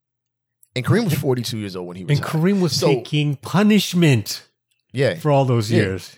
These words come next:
Speaker 2: You know, I was a big man.
Speaker 1: So
Speaker 2: It's one thing for
Speaker 1: Big,
Speaker 2: me
Speaker 1: yeah.
Speaker 2: to jump around. You know, I weigh
Speaker 1: Yeah.
Speaker 2: more than I should, but, you know,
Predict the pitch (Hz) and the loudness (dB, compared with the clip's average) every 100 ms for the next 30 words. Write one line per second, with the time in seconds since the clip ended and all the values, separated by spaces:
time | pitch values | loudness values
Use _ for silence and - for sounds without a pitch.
0 | _ 147 156 156 143 147 127 247 202 254 | _ -2 0 4 4 2 2 0 0 -2
1 | 262 107 98 - _ _ _ _ _ 156 | 0 0 -2 -10 _ _ _ _ _ -6
2 | - 277 254 214 160 151 139 160 104 95 | -2 -4 0 0 2 2 4 4 2 -2
3 | 92 - _ 143 117 147 135 131 127 107 | -6 -10 _ -2 2 2 4 2 4 2
4 | 92 98 _ _ _ _ _ _ _ 131 | -2 -8 _ _ _ _ _ _ _ -2
5 | 113 120 127 135 135 123 113 101 104 - | 0 2 4 6 6 6 4 4 0 2
6 | 139 98 95 101 127 107 95 | 0 0 0 -2 0 0 -2